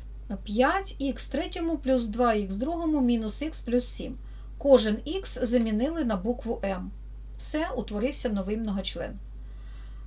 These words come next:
В другому ікс треба замінити, е, мінус ікс.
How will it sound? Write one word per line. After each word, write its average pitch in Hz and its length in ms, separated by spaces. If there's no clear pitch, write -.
В 214 140
другому 330 540
ікс 320 240
треба 247 280
замінити, 247 840
е, 233 240
мінус 233 640
ікс. - 500